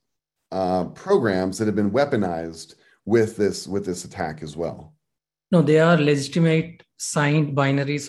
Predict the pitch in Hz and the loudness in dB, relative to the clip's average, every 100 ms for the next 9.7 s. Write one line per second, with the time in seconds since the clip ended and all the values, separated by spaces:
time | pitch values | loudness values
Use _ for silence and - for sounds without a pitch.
0 | 143 - - - 143 147 143 135 139 131 | -6 -6 -12 -8 -6 -4 -4 -2 -2 -2
1 | - 139 131 139 139 147 143 147 156 - | -4 -4 -2 -2 0 2 2 2 0 0
2 | 165 165 160 143 131 139 135 127 135 139 | 2 4 4 0 -4 -10 -10 -12 -10 -10
3 | 135 139 135 _ _ - 151 139 143 143 | -6 -6 -8 _ _ -2 0 2 2 0
4 | - 143 165 147 160 185 - - - - | -2 -4 -2 0 0 -2 -6 -20 -20 -2
5 | 151 180 - - - - 143 156 151 143 | 2 2 0 -18 -20 -14 -2 2 2 2
6 | 147 165 170 175 - 160 165 - 143 165 | 0 -2 -2 -4 -4 -4 -4 -8 -6 0
7 | 165 170 170 156 - 160 180 160 160 156 | 0 0 -2 -6 -6 -2 -2 0 -2 -2
8 | 151 147 143 147 143 147 143 - _ _ | -4 -6 -8 -10 -8 -6 -8 -12 _ _
9 | _ _ - - - 170 | _ _ -20 -4 4 6